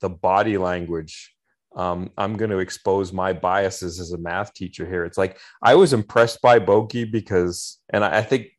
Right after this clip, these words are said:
that, that seemed to be, you know, when I put something about it on Twitter, that seemed to be the responses. What a good teacher. And, and, and I kinda go with that. It's like,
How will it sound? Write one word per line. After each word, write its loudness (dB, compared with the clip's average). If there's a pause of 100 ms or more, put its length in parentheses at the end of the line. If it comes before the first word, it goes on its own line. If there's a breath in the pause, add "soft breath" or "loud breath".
that, 2
that 4
seemed -2
to -2
be, -2
you -2
know, 2
when 4
I 4 (300)
put 2
something -2
about 4
it 2
on 2
Twitter, 2
that -4
seemed -4
to -6
be -6
the -4
responses. -2 (340 loud breath)
What 2
a 4
good 0
teacher. 0
And, 4
and, 4
and 0
I 4
kinda 2 (280)
go 6
with 6
that. 4
It's -2
like, 2